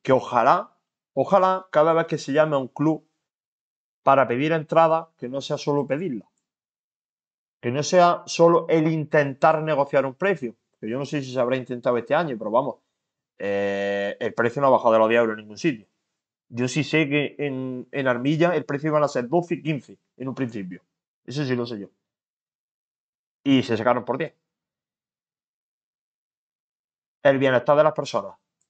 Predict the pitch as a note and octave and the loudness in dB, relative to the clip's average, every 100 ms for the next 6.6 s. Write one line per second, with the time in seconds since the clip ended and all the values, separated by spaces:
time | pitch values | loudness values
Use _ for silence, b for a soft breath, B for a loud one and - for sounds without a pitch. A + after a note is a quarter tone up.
0 | _ - A#2+ D3+ E3+ E3+ E3 D3+ D#3 E3+ | _ -4 -2 2 4 4 4 2 4 4
1 | D3 D3+ - - A#2+ C#3 C#3+ F3 C3+ A#2+ | 2 -2 -8 -6 -4 -4 -4 -2 -2 0
2 | C#3+ C3 A#2+ D3 D3+ B2 A#2 A#2 D#3+ D3 | 2 2 0 -4 -2 -2 0 -2 -2 -2
3 | A2 A#2+ A2+ C3+ D3 D3 D3 C#3+ C#3+ C3+ | -2 -4 -4 -2 0 0 -2 -2 -4 -4
4 | C3+ A#2+ - C3+ C3 B2+ C#3 - C3+ - | -6 -8 -2 -2 -2 2 2 2 -8 -10
5 | _ _ _ _ _ B2 C3+ C#3 C#3 C3 | _ _ _ _ _ -4 0 2 4 2
6 | B2+ C3 B2 C3 C3+ | 0 -2 -2 0 0